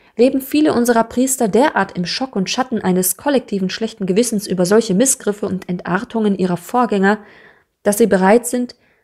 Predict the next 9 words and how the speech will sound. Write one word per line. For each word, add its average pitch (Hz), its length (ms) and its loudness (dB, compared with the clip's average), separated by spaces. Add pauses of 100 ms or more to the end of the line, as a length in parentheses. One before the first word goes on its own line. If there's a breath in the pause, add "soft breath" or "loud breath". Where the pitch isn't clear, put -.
(140)
aus 202 160 -2
leidenschaftlichem 214 840 0
Wiedergutmachungstrieb 196 1200 0
sich 285 280 -6
ins 220 220 -8
gegenteilige 190 760 -2
Extrem - 460 -2
zu 196 120 -6
stürzen. 185 640 -8